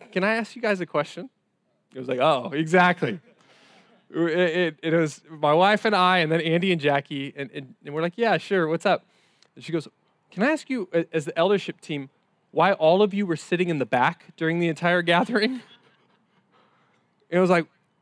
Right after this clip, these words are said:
"I, I don't know. Like, like, we were youth pastors, and you sit in the back when you're a youth pastor 'cause you wanna make sure you can catch the kids making out and texting."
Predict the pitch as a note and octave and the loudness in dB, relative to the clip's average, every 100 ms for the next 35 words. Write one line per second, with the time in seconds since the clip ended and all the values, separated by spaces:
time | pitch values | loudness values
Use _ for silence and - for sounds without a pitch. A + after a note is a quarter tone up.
0 | _ B2+ E3 - G2+ C#3+ B3+ D#3+ C#3 G#3+ | _ -4 -4 -4 0 4 4 4 4 4
1 | F#3+ E3+ F3+ F#3 E3+ C#4 C#4+ F#3+ A3+ - | 4 2 2 2 6 4 4 4 2 2
2 | E3+ C#3 - B2+ A#2 D#3+ E3 E3 B3+ - | 0 0 -2 -10 -4 -2 -2 2 2 2
3 | E4 A3 F#3+ C3+ F3+ F#3+ F#3 E3 D3+ G#3 | -2 0 0 4 2 2 0 2 2 2
4 | D#4 F#3+ D#3+ - - C4+ - - - - | 2 2 2 0 -4 -4 -6 -14 -18 -18
5 | - - - F3 F#3 A#3+ A3+ A3+ A3+ A3+ | -18 -16 2 4 6 4 6 4 4 2
6 | G3+ - A3 G#3+ G3+ A3 G#3 G3+ F#3 G3+ | 2 2 2 2 0 2 0 -2 2 2
7 | F3+ G3 G3 F#3 F#3 F3+ D#3 A3+ B3 - | 4 2 2 2 2 2 2 0 0 -4
8 | B2 | -8